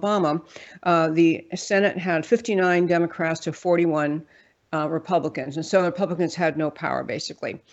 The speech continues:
And a-, after that, the Democrats lost six seats, and they only held an advantage of fifty-three to forty-seven, which changes a lot of things. I'm not gonna get into that right now. The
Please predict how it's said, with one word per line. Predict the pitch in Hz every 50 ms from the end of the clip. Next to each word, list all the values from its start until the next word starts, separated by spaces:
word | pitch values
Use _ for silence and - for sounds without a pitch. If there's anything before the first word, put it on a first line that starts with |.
| - _ _ _ -
And | 170 170 170 170 160
a-, | - 175 175 - -
after | 175 165 175 180 - 233 208
that, | 214 226 240 247 - - - - - -
the | 160 - 185 196
Democrats | 214 233 233 - 226 196 196 - -
lost | 170 170 170 175 175 175 - - - 180
six | - - 240 247 247 - -
seats, | - 175 156 151 151 - - - - - - - - -
and | 175 175
they | 170 175
only | - - 196 202 214 226 214
held | 202 190 190 175 175
an | 175
advantage | 170 160 143 170 156 160 160 165
of | 165 151
fifty-three | - 208 190 - - 208 190 - 165 165 160
to | 180 170
forty-seven, | - 160 151 156 156 - - 294 285 233 175 139 - - - - _ _ -
which | 196 190 - - - - -
changes | - - - 208 196 202 190 196 180
a | 185
lot | 175 170 170 165
of | 156 156
things. | 170 165 160 156 165 165 -
I'm | 190
not | - - 151 151
gonna | 165 156
get | 156 160
into | 151 156
that | 151 - - 151
right | 143 -
now. | 240 262 202 - - - _ _ _ _ _ _ _
The | - 165